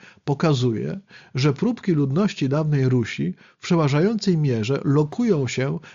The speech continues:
w obrębie zmienności genetycznej współczesnych Europejczyków, z nielicznymi wyjątkami.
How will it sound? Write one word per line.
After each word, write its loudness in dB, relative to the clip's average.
w -20
obrębie 2
zmienności 2
genetycznej -2
współczesnych -4
Europejczyków, -2
z 2
nielicznymi 2
wyjątkami. -2